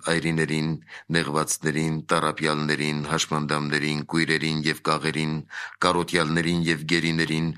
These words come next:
բոլոր քաղցածներին և անմխիթարներին, նրանց մխիթարիր, նրանց սփոփիր, նրանց կերակրիր, նրանց սպասավորիր, միայն նրանց ծառայիր,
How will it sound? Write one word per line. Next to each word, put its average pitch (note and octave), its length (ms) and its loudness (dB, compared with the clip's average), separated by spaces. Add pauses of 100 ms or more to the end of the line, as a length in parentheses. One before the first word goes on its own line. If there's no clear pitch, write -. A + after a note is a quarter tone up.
(280)
բոլոր F2+ 520 4
քաղցածներին F2+ 960 2
և E2+ 240 2 (140)
անմխիթարներին, D#2+ 1080 0 (420)
նրանց A#2+ 460 4
մխիթարիր, F2+ 720 0 (100)
նրանց A2 400 2
սփոփիր, - 560 -2 (280)
նրանց G#2+ 460 4
կերակրիր, C#2 680 0 (360)
նրանց F#2 440 4 (160)
սպասավորիր, C#2 880 2 (320)
միայն G2+ 480 4
նրանց G2 440 4
ծառայիր, D2 600 0